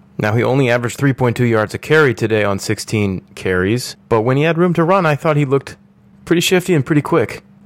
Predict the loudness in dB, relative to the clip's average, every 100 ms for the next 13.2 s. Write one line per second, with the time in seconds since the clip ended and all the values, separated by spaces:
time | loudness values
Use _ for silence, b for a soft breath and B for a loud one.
0 | -18 -4 0 2 2 0 -4 0 0 0
1 | -6 -18 -8 0 0 0 0 0 0 -4
2 | -2 -2 0 -2 -2 0 0 -2 -4 -4
3 | 0 0 0 -2 -6 B B B B B
4 | -8 -4 -2 -2 -4 0 0 2 0 0
5 | 0 0 -2 -8 -20 -20 -20 -8 -2 0
6 | 0 0 -2 -2 -4 -2 0 0 -4 -8
7 | -2 2 2 0 0 0 0 -2 -2 -4
8 | -2 -2 -2 -8 -20 _ -4 -4 -2 -2
9 | 0 0 0 -2 0 0 -2 -4 -4 -4
10 | -2 -4 -2 -2 -2 -4 -6 -4 -4 -6
11 | -2 -2 0 -2 -4 -2 -2 -2 -2 0
12 | 0 0 2 2 0 -2 -2 -2 -2 -2
13 | -4